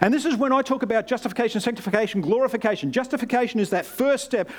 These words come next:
when we first acknowledge the Lord Jesus Christ as our Lord and Saviour, and we're put back into right relationship with him. That's our justification.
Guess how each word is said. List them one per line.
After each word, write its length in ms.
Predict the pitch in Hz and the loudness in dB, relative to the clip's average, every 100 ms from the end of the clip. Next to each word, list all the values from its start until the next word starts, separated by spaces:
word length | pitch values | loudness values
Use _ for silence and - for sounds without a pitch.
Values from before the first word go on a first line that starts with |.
| - | -2
when 220 | 196 185 | 2 4
we 160 | 247 294 | 4 4
first 260 | 285 254 | 2 0
acknowledge 320 | 208 220 208 190 | 2 2 2 2
the 100 | 175 | 2
Lord 220 | 240 247 | 2 2
Jesus 300 | 240 214 208 | 0 0 0
Christ 280 | - 196 175 | 0 0 0
as 120 | 214 | 0
our 120 | 269 | 2
Lord 200 | 262 226 | 2 2
and 100 | 190 | 2
Saviour, 320 | - 180 180 - - | 2 0 0 -4 -4
and 100 | 196 | 2
we're 80 | 190 | 2
put 300 | 196 302 180 | 2 -2 -2
back 200 | 277 285 | -2 0
into 200 | 311 220 | 0 2
right 260 | 226 247 240 | 2 2 2
relationship 560 | 202 220 214 190 - | 4 4 2 -2 -2
with 140 | 185 190 | 0 0
him. 100 | 196 | 2
That's 220 | 254 - | 2 2
our 100 | 226 | 0
justification. 800 | 196 214 - 165 220 247 190 | 0 -2 -2 -2 0 2 0